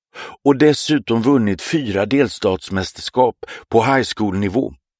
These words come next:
där de besegrat såväl storklubbar från Minneapolis, Saint Paul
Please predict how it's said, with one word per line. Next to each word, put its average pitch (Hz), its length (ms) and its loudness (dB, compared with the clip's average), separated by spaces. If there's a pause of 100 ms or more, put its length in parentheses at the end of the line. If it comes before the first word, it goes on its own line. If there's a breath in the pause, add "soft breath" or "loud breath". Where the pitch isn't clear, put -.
(800 loud breath)
där 123 140 4
de 127 140 4
besegrat 127 600 2
såväl 123 340 2
storklubbar 117 760 0
från 113 300 0
Minneapolis, 120 840 0 (200 loud breath)
Saint 226 320 0
Paul 127 400 2